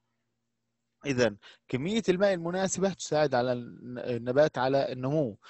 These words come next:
إنما إذا كانت كمية الماء قليلة أو زائدة عن الحد يمرض النبات ويموت. هنا في رقم واحد أو في رقم ألف يموت بسبب الجفاف، ورقم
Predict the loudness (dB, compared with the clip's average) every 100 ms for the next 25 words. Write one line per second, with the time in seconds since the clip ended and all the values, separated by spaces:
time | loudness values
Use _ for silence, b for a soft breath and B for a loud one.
0 | B B -4 0 0 0 0 2 0 -2
1 | -6 -4 -2 -2 0 0 -2 0 2 2
2 | 4 2 0 _ 0 4 4 0 -6 _
3 | -2 2 4 4 2 0 0 -4 0 0
4 | -2 -16 _ _ _ _ 0 0 2 0
5 | 0 -6 -2 0 0 0 0 0 -2 -4
6 | -4 -4 -10 -10 -6 -4 -6 -6 -6 -2
7 | -2 -4 -4 -4 -4 -8 -10 -10 -6 -6
8 | -4 -2 -2 -4 _ b b b b b
9 | -2 0 0 -4 0 0 0 -2 -2 2
10 | 2 0 b b _ 0 2 0 -2